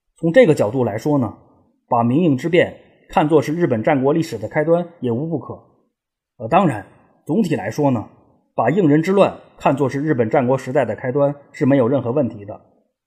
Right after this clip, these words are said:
毕竟到明应之变发生时，诸如朝仓孝景这样的战国先驱者已然是不在人世了。与此同时呢，到明应之变发生时，在应仁之乱中活跃的大人物们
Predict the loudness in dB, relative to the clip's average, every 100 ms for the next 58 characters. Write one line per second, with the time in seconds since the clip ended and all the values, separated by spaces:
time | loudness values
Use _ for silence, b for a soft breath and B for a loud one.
0 | _ _ _ _ -2 0 4 6 6 6
1 | 4 2 0 2 2 2 0 2 0 -2
2 | -8 -18 _ _ _ _ -2 0 0 -2
3 | -6 0 2 4 4 4 2 -4 -12 _
4 | 2 4 4 2 2 2 0 0 0 -2
5 | -2 -4 -8 -6 -4 -2 -4 -2 0 0
6 | -2 -6 -8 -8 -14 _ _ _ _ _
7 | _ _ -4 -4 -2 -4 -6 -2 -2 -2
8 | -6 _ _ _ _ 2 2 4 2 2
9 | 0 0 2 2 0 0 -4 -6 -14 -20
10 | _ _ _ _ _ _ 2 4 4 2
11 | 0 2 2 4 0 0 -2 0 0 0
12 | 0 0 -2 -4 -4 -8